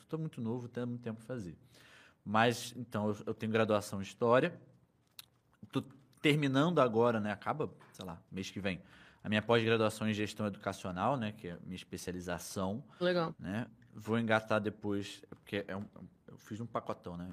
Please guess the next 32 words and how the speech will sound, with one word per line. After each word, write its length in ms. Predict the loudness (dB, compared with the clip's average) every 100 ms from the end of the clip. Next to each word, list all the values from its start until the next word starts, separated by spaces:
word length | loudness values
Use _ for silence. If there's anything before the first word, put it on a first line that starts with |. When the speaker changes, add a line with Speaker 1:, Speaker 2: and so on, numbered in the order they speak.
| -6
Speaker 1:
Minha 140 | -4 -2
pós-graduação 1000 | 0 0 0 -2 -2 -4 -2 -2 -2 -2 -14 -20 -20
Speaker 2:
<laughs> 320 | -20 _ _
Speaker 1:
em 180 | -4 -2
Gestão 340 | 0 -2 -2
Educacional, 720 | -2 -2 -2 -2 4 8 8 8
Orientação 600 | 4 4 2 0 0 -2
Educacional 560 | 0 -4 -2 0 0
e 20 |
Supervisão 680 | 0 -4 -4 -4 -2 -2 -2 -10 -20 _ _ -12
também, 360 | -8 -2 -2
que 100 | -4
são 120 | -8 -10
duas 360 | -6 -6 -6
outras 300 | -6 -6 -8
especializações. 880 | -10 -12 -12 -10 -8 -10 -10 -12 -12
Esse 160 | -12 -12
aqui 140 | -14
tá 120 | -14 -14
tão, 220 | -14 -16 -14
esse 140 | -14 -12
aqui 120 | -10
tava 220 | -6 -6
tão 160 | -8 -8
bonito, 420 | -6 -4 -6 -8
enfim, 240 | -12 -12
esse 140 | -14 -12
aqui 140 | -12
ficou 180 | -10 -12
xoxo. 300 | -12 -16 -18 -20 -6
Speaker 2:
Deu, 260 | 2 4
Speaker 1:
E 40 | 4